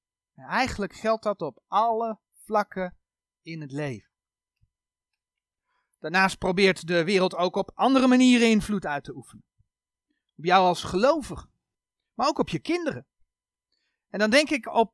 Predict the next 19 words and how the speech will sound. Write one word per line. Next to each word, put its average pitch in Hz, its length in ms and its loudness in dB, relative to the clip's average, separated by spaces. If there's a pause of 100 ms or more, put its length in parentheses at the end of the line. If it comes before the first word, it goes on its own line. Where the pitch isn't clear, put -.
(120)
op 190 220 -8
de, 170 180 -16
op 165 140 -18
de 190 80 -6
manier 240 440 0
waarop 226 280 2
dit 247 180 -6
ogenblik 214 640 2 (540)
het 196 200 -6
onderwerp 220 500 0
seksualiteit 226 1080 -2 (240)
de - 80 -12
scholen 233 440 2
ingepompt 180 1900 -2
wordt. 170 440 -4 (920)
Met, - 260 -10
eh, 160 340 0 (720)
ja, 180 400 -4 (300)
grote 175 680 -2